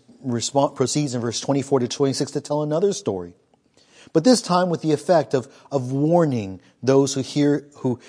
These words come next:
hear him of the dangers and consequences of rejecting him. And so it's rejection warned. Warned in verses twenty-four through twenty-six. Look at the word of God here.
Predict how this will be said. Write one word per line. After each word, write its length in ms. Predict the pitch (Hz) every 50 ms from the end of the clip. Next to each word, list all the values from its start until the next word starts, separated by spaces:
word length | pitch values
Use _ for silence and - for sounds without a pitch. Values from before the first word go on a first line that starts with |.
| - - - _
hear 600 | _ - - - - - 180 196 196 196 170 143 - - - _ _ -
him 380 | - - 117 107 107 113 113 - _ _ _ _ _ _ _ _ _ _ _ _ _
of 140 | - 131 117
the 100 | 127 131
dangers 680 | - - 156 160 185 196 196 170 139 135 127 117 107 113
and 200 | 120 120 120 -
consequences 800 | - 156 160 170 165 - - - - 117 107 104 113 107 - - _ - _ -
of 140 | 127 120
rejecting 400 | 117 113 - 143 131 120 - 123
him. 100 | 110 101
And 100 | 98 98
so 140 | - - 123
it's 160 | 120 117 - - - - _ _ _
rejection 800 | 127 123 110 - 156 156 151 - - - 147 139 131 117 107 107
warned. 640 | 110 117 120 120 113 107 95 87 87 87 82 - _ _ _ _ _ _ _ _ _ _
Warned 420 | - 113 117 123 127 127 113 107 101
in 80 | 92
verses 280 | 87 104 101 - 104 98
twenty-four 560 | - - 113 110 107 - - 104 92 92 90 - _ _ _ _
through 120 | - 107
twenty-six. 760 | 104 - - 92 90 90 - - - 98 - - - - - - _ _ _ _ _ _ _ _ _ _ _ _ _ _ _ _ _ _ - - - - _ - - - - - - - - - _ - - _ _ - - -
Look 120 | 127 104
at 60 | 110
the 60 | 107
word 160 | 104 104 104 101
of 120 | 101 92
God 200 | - 110 107 101
here. 220 | 98 107 107 101